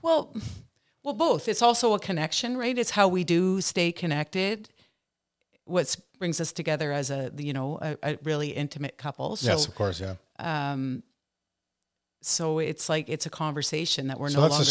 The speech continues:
Speaker 2: struggle
Speaker 1: having.
Speaker 2: for you right now. You feel
Speaker 1: Well, I, I mean, you know what? I, I feel badly when I have to say no. I feel badly. I feel like that, that's rejecting my partner.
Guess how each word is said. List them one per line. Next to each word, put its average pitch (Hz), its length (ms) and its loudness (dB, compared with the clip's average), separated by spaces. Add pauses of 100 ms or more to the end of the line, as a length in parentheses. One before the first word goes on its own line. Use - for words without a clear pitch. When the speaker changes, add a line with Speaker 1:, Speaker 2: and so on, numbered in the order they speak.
Speaker 2:
struggle 127 120 6 (140)
Speaker 1:
having. - 80 -2
Speaker 2:
for 113 60 -2
you 95 100 0
right 90 180 -4
now. 87 180 -10 (1200)
You 127 180 -2
feel 127 200 0
Speaker 1:
Well, - 140 8
I, 277 240 6
I 277 40 6
mean, 269 280 4
you 262 160 2
know 285 120 4
what? 262 320 4
I, 233 240 4 (200)
I 214 160 4
feel 202 280 2
badly 196 520 2
when 180 160 0
I 165 40 0
have 165 140 -2
to 151 60 -6
say 170 200 0
no. 185 720 2
I 165 100 -4
feel 175 200 -2
badly. 180 600 2
I 165 80 2
feel 170 220 2
like 156 200 0
that, 156 220 0
that's - 340 -2
rejecting 180 920 0 (260)
my 175 180 -2
partner. 190 580 -2